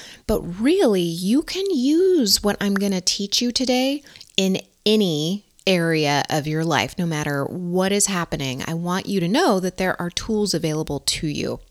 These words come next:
And so this is what I wanted to focus on today. And if you are specifically working on creating more time in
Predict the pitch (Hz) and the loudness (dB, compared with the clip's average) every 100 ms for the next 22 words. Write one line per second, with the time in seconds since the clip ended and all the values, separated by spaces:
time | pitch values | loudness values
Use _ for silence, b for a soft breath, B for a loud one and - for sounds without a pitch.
0 | _ _ _ _ _ - 175 175 220 190 | _ _ _ _ _ -8 -2 0 4 4
1 | 180 B B B B - 220 226 220 - | 2 B B B B -4 2 4 2 2
2 | 233 220 175 170 - 175 170 165 156 156 | 0 2 0 0 0 -2 0 0 -2 -4
3 | - 151 139 160 - 165 147 147 - - | -4 -4 -2 0 0 -2 -4 -2 0 2
4 | 554 - - B B B B B B 233 | 2 0 -6 B B B B B B 0
5 | 247 - 330 480 - 196 190 175 165 196 | 0 0 -2 -2 -4 -4 0 0 0 -2
6 | - 190 185 - 220 - 262 285 - 269 | -2 0 2 2 2 0 0 -2 -4 -2
7 | 262 - 175 170 175 - 196 180 175 165 | -2 -2 -4 -2 -2 -2 -2 -2 -4 -4
8 | - - 175 160 160 160 143 139 - - | -6 -6 -2 0 0 -2 -2 -4 -6 -6
9 | - 427 233 151 151 220 359 - B _ | -2 0 2 2 0 0 -2 -6 B _
10 | 202 202 208 | 0 2 2